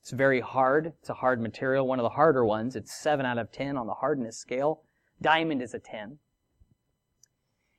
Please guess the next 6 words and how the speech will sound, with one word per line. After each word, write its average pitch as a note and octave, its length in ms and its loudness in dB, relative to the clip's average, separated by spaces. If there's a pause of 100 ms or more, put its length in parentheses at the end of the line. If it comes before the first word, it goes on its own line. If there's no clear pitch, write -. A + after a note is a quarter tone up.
(160)
Interestingly, F#3+ 880 2
it F3 120 2
appears A3 460 4
in A3 120 0
chalk B3 440 2
beds, F#2 480 -10